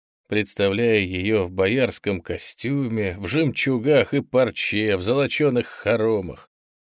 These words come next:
Не мечтали ли мы только о чинах, орденах, поместьях и положениях? Не говорили ли многие из нас, что когда вернутся, накажут потомков мужиков,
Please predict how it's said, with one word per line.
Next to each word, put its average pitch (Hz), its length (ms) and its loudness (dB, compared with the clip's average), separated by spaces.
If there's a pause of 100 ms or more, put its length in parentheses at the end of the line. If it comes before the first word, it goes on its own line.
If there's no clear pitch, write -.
(200)
Не 104 160 -2
мечтали 127 600 -2
ли 104 160 -2
мы 123 480 -4
только 127 380 -6
о 120 60 -2
чинах, 117 680 -4
орденах, 110 720 -2
поместьях 127 840 2
и 131 100 0
положениях? 110 1080 0 (480)
Не 104 220 2
говорили 104 560 2
ли 101 160 0
многие 101 560 0
из 87 140 -8
нас, 113 340 0
что - 260 -4
когда 110 440 0
вернутся, 110 640 0
накажут 113 1080 2
потомков 113 800 2
мужиков, 110 880 0